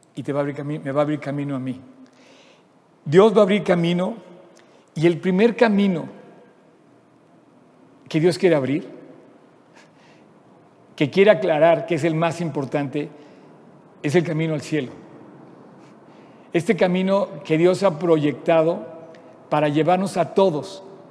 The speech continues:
a la eternidad con Él. En México, a esta fecha, han muerto más de ciento treinta mil personas por coronavirus en los últimos nueve meses.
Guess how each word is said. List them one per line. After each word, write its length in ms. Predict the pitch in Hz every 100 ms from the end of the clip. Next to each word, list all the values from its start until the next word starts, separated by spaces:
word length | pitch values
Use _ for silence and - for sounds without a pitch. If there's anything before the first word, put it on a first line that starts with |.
| -
a 80 | 151
la 60 | 151
eternidad 520 | 131 151 147 143 151
con 200 | 156 143
Él. 120 | 127 110 - - - - - - - - - - - - - - - - -
En 140 | 165
México, 580 | 185 220 233 196 226 226
a 120 | 170 180
esta 220 | 202 220
fecha, 320 | 208 202 202
han 100 | 190
muerto 280 | 180 185 170
más 220 | 180 180
de 120 | 170 170
ciento 360 | - 202 214
treinta 340 | 196 170 143 151
mil 220 | 160 170
personas 640 | 160 147 160 151 - - - - - _ _ _
por 280 | 151 156 160 - - - - - - - - - - -
coronavirus 640 | 156 147 147 143 175 190 131
en 120 | 151
los 160 | 139
últimos 380 | 170 156 165 151
nueve 260 | 147 151 147
meses. 480 | 139 - - -